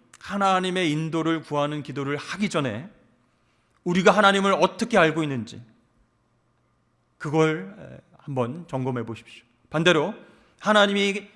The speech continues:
예수 그리스도 안에서 우리를 어떻게 생각하고 계신지 그것을 이해하는 것이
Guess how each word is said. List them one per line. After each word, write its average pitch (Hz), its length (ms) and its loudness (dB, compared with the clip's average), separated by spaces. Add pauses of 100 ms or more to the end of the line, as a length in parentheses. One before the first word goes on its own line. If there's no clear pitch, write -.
예수 185 260 4
그리스도 202 260 -2
안에서 185 280 0
우리를 170 240 -2
어떻게 185 400 0
생각하고 202 480 0
계신지 175 580 -6 (680)
그것을 214 340 2
이해하는 185 500 2
것이 170 400 -6